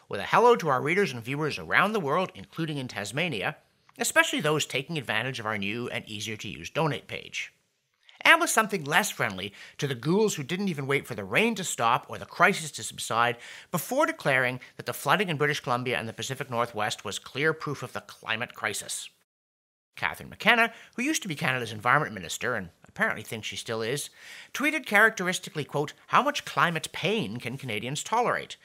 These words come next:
Just look at what B C has been through in one year. Wildfires, heat dome, extreme heat, historic rainfall leading to floods and mudslides," end quote. Oh, really?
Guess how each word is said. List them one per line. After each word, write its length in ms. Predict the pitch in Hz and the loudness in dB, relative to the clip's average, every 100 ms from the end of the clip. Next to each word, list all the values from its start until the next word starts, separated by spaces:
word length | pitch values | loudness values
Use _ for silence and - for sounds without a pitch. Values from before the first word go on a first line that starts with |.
| - - - | -20 -16 -4
Just 240 | 160 - | -4 -2
look 140 | 165 | -4
at 60 | 151 | -4
what 180 | 117 101 | -6 -4
B 160 | 127 | -2
C 320 | 185 - 117 120 | 0 -2 -4 -6
has 160 | 139 | -6
been 220 | - 127 | -4 -6
through 260 | 135 120 127 | -4 -6 -6
in 220 | - 107 | -8 -10
one 240 | 76 101 131 | -8 -4 2
year. 340 | 214 120 - - - - | 2 2 -6 -18 -12 2
Wildfires, 680 | 151 214 - 127 - - - | 6 6 4 -2 -2 -12 -6
heat 280 | 208 - | -6 -6
dome, 280 | - 80 64 - - | -6 -6 -8 -14 -10
extreme 440 | - - 139 233 | -6 -2 0 0
heat, 260 | 165 104 - _ | 0 -4 -10 _
historic 480 | - - - 220 240 | -8 -4 4 4 6
rainfall 480 | 165 160 160 156 139 | 2 0 2 4 2
leading 260 | 117 135 156 | -2 -4 -4
to 100 | 151 | -6
floods 340 | - - 101 | -8 -12 -8
and 120 | 120 | -6
mudslides," 640 | 156 214 196 - - 50 - | 0 0 0 -6 -8 -8 -12
end 180 | - - | -14 -16
quote. 260 | - - - _ _ _ _ _ _ _ _ _ - | -18 -18 -20 _ _ _ _ _ _ _ _ _ -14
Oh, 160 | 92 62 | -14 -14
really? 400 | 71 98 214 285 | -14 -8 -8 -10